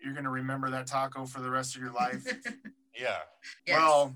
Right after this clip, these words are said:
Speaker 1: that's what it was like at Bickle Myers when we did the show there. That, those tacos on a Saturday morning, I think it was in the fall, it's one of the most delicious taco experiences I've ever had.
Speaker 3: That's amazing.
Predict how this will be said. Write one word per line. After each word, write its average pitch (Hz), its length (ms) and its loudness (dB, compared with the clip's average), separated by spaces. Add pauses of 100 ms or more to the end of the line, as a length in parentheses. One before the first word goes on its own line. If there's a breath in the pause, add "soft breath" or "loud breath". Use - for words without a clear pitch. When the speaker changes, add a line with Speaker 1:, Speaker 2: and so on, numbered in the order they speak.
Speaker 1:
that's 160 460 2
what 160 100 0
it 143 80 0
was 139 160 -6
like 135 220 4
at 123 100 -6
Bickle 127 340 -8
Myers 117 360 -2
when 120 120 -12
we 117 100 -14
did 117 180 -16
the 110 40 -14
show 110 320 -6
there. 110 240 -8
That, 131 300 -4
those 139 240 -4
tacos 127 800 -2
on 117 60 -8
a 110 60 -14
Saturday 147 480 2
morning, 139 400 -4
I 131 60 -8
think 147 200 -12
it - 20 -12
was 139 140 -8
in 139 80 -8
the 120 80 -6
fall, 135 640 2 (460)
it's - 100 -18
one 160 80 -4
of 156 80 -4
the 143 60 -6
most 139 520 0
delicious 131 380 -4
taco 127 400 -2
experiences 110 640 -12
I've 101 180 -10
ever 92 140 -14
had. 85 200 -14 (140)
Speaker 3:
That's 131 160 -10
amazing. 139 360 -8